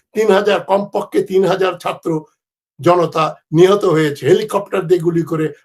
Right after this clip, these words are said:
মানুষ মারা হয়েছে এবং প্রায় কত শো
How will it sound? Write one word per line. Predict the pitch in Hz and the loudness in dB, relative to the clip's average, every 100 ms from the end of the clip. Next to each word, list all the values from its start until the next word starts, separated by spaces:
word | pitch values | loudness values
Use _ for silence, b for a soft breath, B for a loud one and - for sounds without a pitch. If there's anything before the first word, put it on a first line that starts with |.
| - | -4
মানুষ | 135 185 185 165 | 0 2 0 0
মারা | 151 135 | -2 0
হয়েছে | 139 143 135 127 123 _ _ | 0 0 0 -2 -2 _ _
এবং | - 131 180 156 - _ _ _ _ _ - | 2 4 4 2 -4 _ _ _ _ _ -2
প্রায় | 156 151 - _ _ - | 2 0 -2 _ _ -6
কত | 170 175 | -6 -4
শো | 151 196 196 | -2 -2 -2